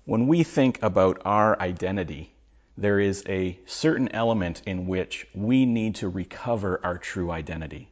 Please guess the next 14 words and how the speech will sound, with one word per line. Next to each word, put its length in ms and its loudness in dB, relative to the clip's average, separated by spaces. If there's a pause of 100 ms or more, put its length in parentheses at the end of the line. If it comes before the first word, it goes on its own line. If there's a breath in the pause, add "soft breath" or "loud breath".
(220)
because 720 -4
our 240 4
identity 640 -2
as 160 -2
human 360 -2
beings 560 -6
has 240 -6
been 240 -8
dimmed. 420 -8 (480 loud breath)
It 140 -6
has 320 -4
been 260 -6
covered 440 -4
over 340 -4